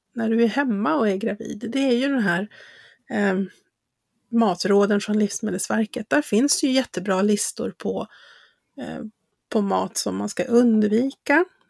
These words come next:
Vissa fiskar till exempel, eller opastöriserade ostar eller charkprodukter.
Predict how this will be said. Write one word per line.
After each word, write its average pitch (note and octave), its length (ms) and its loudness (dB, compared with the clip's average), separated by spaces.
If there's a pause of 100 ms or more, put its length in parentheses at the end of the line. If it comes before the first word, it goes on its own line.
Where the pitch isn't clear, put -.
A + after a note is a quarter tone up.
(140)
Vissa A#3 340 -6
fiskar - 640 -6 (160)
till C4+ 180 -6
exempel, C4 640 -2
eller A#3 260 2
opastöriserade A3+ 1080 0
ostar A3+ 560 -2
eller G#3+ 260 0
charkprodukter. A3 1000 -4